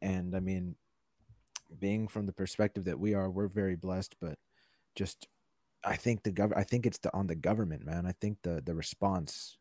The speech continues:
I think the response and what we're doing now, and like you said,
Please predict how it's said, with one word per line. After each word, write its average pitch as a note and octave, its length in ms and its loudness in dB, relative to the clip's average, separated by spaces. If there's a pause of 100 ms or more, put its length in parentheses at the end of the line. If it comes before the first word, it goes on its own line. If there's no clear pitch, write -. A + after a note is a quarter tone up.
(160)
I F#2 100 -4
think G2 220 -2
the F#2 80 2
response F#2+ 460 -2
and F#2+ 240 0
what G#2 200 6
we're A#2 100 8
doing A2 280 6
now, A2 220 4
and G2+ 100 4
like G2+ 180 2
you G2+ 80 4
said, G#2+ 320 2